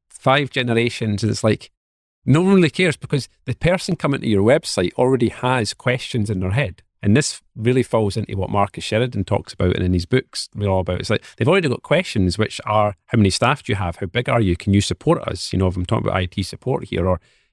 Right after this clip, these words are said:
"How much do you charge? How long does it take? What's the process to come on board?"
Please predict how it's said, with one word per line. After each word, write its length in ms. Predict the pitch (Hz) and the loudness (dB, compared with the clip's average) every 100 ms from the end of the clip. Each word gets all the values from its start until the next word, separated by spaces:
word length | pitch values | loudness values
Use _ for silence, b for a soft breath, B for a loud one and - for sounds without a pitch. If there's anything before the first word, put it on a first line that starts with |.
| - | -6
"How 160 | - | 0
much 260 | 131 - - | 0 -2 -2
do 100 | 127 | 2
you 100 | 117 - | 2 0
charge? 500 | - 165 85 - - | -2 0 -2 -6 -12
How 220 | 107 139 | -2 0
long 220 | 131 131 | 0 0
does 100 | 117 | -4
it 100 | 127 | -8
take? 260 | - 147 - | -4 -4 -2
What's 180 | 123 - | -2 -4
the 60 | |
process 800 | - 147 147 - 85 - - - - | 0 0 2 0 -4 -6 -12 -14 -14
to 100 | 101 | -6
come 180 | 113 | -2
on 140 | 101 92 | -2 -2
board?" 320 | 95 90 82 | -2 -4 -6